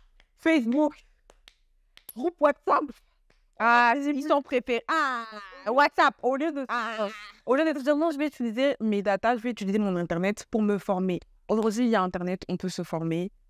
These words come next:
Speaker 1: Euh, parce que, ouais, c'est bien beau d'avoir une belle vitrine, mais si derrière, euh, le contenu ne, ne suit pas, du moins, on peut ne pas être compétent au début, mais on, on, on n'a plus d'excuses après. On n'a plus
Speaker 2: Moi, je suis
Speaker 1: d'excuses
Speaker 2: d'accord.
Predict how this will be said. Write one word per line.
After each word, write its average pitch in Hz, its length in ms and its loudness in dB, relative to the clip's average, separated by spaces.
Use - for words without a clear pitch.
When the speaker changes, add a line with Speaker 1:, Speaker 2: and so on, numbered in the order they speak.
Speaker 1:
Euh, 160 340 -2
parce 165 180 -4
que, - 80 -4
ouais, 165 180 2
c'est - 120 -4
bien 180 220 0
beau 190 120 0
d'avoir 175 260 0
une 175 120 -2
belle 175 140 -2
vitrine, 180 460 -6
mais 170 80 -2
si 170 160 -6
derrière, 175 460 2
euh, 160 100 0
le 160 140 -2
contenu 165 480 -4
ne, 160 180 -2
ne 151 100 -8
suit 185 260 -6
pas, 175 220 4
du 190 60 -2
moins, 226 180 4
on 226 60 4
peut 240 140 0
ne 214 100 2
pas 214 120 2
être 202 100 0
compétent 190 320 -2
au 185 40 -2
début, 180 460 -2
mais 170 260 -2
on, 170 140 -2
on, - 260 -4
on - 60 -6
n'a 175 140 2
plus 208 100 -4
d'excuses 185 400 -4
après. - 300 -8
On 160 60 -4
n'a 156 100 -2
plus 214 80 -2
Speaker 2:
Moi, 208 100 0
je 175 40 -2
suis - 180 -12
Speaker 1:
d'excuses 202 260 -6
Speaker 2:
d'accord. - 80 -10